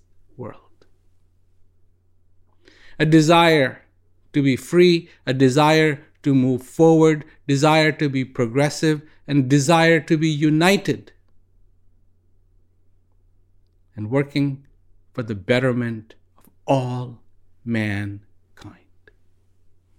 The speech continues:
The world we create today is the world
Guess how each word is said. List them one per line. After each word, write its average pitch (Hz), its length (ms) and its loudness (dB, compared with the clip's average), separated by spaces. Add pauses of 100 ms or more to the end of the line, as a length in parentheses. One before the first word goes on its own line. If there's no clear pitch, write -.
(3250)
The 135 100 -4
world 170 340 4
we 156 100 2
create 156 640 0 (680)
today 156 600 0 (3250)
is 120 140 -12
the 151 120 0
world 139 500 0